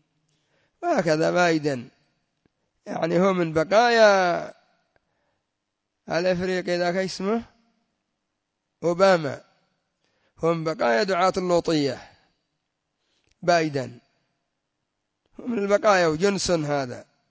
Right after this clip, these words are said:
كل هؤلاء، وسيلينسكي هذا، مدري إيش اسمه، ما، ما استطعت أحفظه،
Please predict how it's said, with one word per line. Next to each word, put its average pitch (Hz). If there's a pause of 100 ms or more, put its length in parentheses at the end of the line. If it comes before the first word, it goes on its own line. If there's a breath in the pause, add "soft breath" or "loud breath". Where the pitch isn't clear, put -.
(800)
كل 240
هؤلاء، 185
وسيلينسكي 190
هذا، 170
مدري 170
إيش 165
اسمه، 156
ما، 170
ما 202
استطعت 175
أحفظه، 151